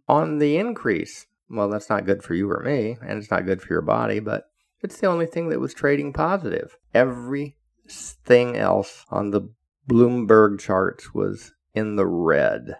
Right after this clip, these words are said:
Oh my God. W-, we haven't seen anything like this since the early seventies and early eighties, when interest rates hit fourteen to eighteen percent. And I am going to tell you people,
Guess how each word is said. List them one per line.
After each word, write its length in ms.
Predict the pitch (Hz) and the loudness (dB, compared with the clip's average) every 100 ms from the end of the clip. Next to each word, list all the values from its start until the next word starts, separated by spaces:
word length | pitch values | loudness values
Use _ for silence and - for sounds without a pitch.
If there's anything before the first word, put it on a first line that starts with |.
| - | -8
Oh 100 | 107 | -6
my 140 | 110 | -4
God. 460 | 92 80 - - - - | -4 -4 -6 -10 -18 -12
W-, 140 | 123 - | -8 -8
we 220 | 127 120 | 0 2
haven't 320 | 120 110 104 | 2 -2 -6
seen 320 | - 113 107 101 | -6 -6 -4 -4
anything 760 | 101 107 104 - - 107 101 | -2 2 0 -2 0 2 4
like 300 | 95 95 - | 4 2 0
this 260 | - 95 92 | 0 2 2
since 480 | - - 90 90 - | -6 -6 -4 -4 -6
the 240 | 90 85 | -4 0
early 380 | 95 95 90 90 | 2 2 0 -4
seventies 880 | - - - 85 82 - - - - - | -10 -8 0 0 0 -6 -4 -6 -8 -10
and 280 | 85 - - | -8 -8 -2
early 380 | 87 85 82 - | 2 2 2 -2
eighties, 580 | - 92 82 69 73 - - | 0 0 0 -2 -8 -12 -8
when 180 | 90 | -6
interest 540 | 69 85 98 95 90 - | -6 -8 -2 -2 -2 0
rates 340 | 87 85 - | 2 2 -4
hit 240 | - - - | -2 -2 -4
fourteen 760 | - 98 - - - 92 90 | -2 0 0 -2 -6 -4 -2
to 180 | 82 90 | -4 -2
eighteen 560 | 90 - - 95 87 80 | -4 -4 -10 -6 -6 -6
percent. 840 | - - - - 80 57 - - _ - | -8 -10 -10 -6 -4 -6 -10 -20 _ -12
And 200 | - 92 | -10 -6
I 180 | 92 - | -8 -8
am 140 | - | -8
going 280 | 95 92 98 | -6 -6 -6
to 140 | - | -16
tell 280 | 107 - 151 | -8 0 2
you 140 | 127 101 | 2 0
people, 540 | - 87 - 92 113 | -2 -4 -2 -4 -4